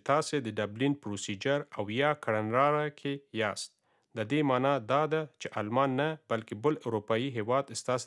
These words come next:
د پناه غوښتنې پروسې لپاره مسؤل دی. تاسو کولی شئ اداري محکمې ته د ډبلین د پریکړې پر وړاندې عریضه ثبت وکړئ. پرته له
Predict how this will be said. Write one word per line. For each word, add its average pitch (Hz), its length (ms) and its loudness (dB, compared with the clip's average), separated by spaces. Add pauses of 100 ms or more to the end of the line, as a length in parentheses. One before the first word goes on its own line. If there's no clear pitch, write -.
د - 80 -8
پناه 101 240 -2
غوښتنې 139 420 -4
پروسې 101 340 -6 (100)
لپاره 127 500 -2
مسؤل 139 420 -2 (160)
دی. 92 100 -2 (640)
تاسو 160 460 2
کولی 147 420 2
شئ 147 160 -2 (120)
اداري 113 360 0
محکمې 127 560 -2
ته 101 100 -6 (320)
د 104 140 -8
ډبلین 123 480 0
د - 120 -8
پریکړې 143 400 -2
پر 104 180 -2
وړاندې 127 340 2 (160)
عریضه 104 380 -2 (160)
ثبت - 500 -4 (140)
وکړئ. 98 340 -6 (520)
پرته 160 380 0
له 113 60 0